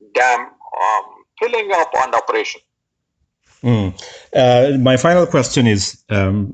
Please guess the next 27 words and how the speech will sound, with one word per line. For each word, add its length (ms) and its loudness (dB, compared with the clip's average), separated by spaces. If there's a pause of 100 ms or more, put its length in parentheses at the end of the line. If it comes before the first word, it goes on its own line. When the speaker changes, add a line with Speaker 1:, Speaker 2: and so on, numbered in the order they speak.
Speaker 2:
uh, 640 -4
initially 600 4
at, 200 -4
at 100 -2
the 80 -2
beginning 340 2
of 160 0
our 120 2
conversation, 800 -2 (340)
you 180 2
raised 460 2
the 300 2
issue 340 2
of, 320 0 (360)
uh, 300 -2
how 200 0
things 300 -2
are 80 0
changing 540 0
in 100 0
terms 320 -2
of 240 -2 (440)
moving 340 2
away 300 2
from 220 -2
the 80 0
colonial 720 2